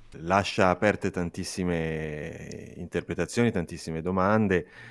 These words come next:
ed è vero quello che dicevate voi, cioè io, mm, ci sono proprio cascato con tutte le scarpe all'inizio. Il film inizia con...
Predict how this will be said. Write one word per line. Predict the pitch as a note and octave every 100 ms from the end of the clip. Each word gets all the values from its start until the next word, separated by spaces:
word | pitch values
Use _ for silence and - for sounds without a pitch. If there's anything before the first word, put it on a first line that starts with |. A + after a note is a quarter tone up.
| - - -
ed | F#2+ F2
è | F#2
vero | E2 A2 G2+
quello | G#2 F#2
che | F#2
dicevate | F2 F#2 F2+ F#2
voi, | A#2 F#2
cioè | G2
io, | F#2+ F#2 -
mm, | D#2+ D#2 - - - -
ci | -
sono | - E2+
proprio | E2+ F2 E2+
cascato | F#2 - F#2+ F2+
con | F2 E2
tutte | - -
le | F2
scarpe | - - F2+ - E2
all'inizio. | D2+ F2 F2 F2+ - F2 D#2 -
Il | - - _
film | G#2 G#2
inizia | F#2 F2+ - F2
con... | - F#2 F2 E2 D#2+ D#2 D2+ -